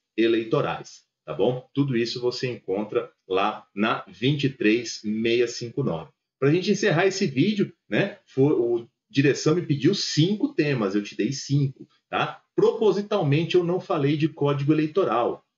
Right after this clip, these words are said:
Por que que eu não falei de código eleitoral? Porque as regras do código eleitoral hoje, elas são praticamente subsidiárias em relação ao todo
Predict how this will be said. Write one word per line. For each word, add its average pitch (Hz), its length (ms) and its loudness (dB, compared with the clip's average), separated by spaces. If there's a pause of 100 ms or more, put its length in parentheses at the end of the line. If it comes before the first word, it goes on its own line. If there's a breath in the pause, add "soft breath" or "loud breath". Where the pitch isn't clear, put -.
(160)
Por 220 200 -4
que 196 180 2
que 202 80 0
eu 180 80 4
não 196 220 -2
falei 156 340 0
de - 80 -14
código 151 320 -2
eleitoral? 156 560 0
Porque 139 220 -2
as 147 200 -2
regras 185 380 2
do 151 100 -4
código 143 320 0
eleitoral 120 600 0 (240)
hoje, 127 500 2 (220)
elas 147 300 0
são 151 300 -2
praticamente 143 680 -2
subsidiárias 131 1160 -2 (200)
em 113 100 -4
relação 113 720 -2 (640)
ao 127 380 -2
todo 123 520 -2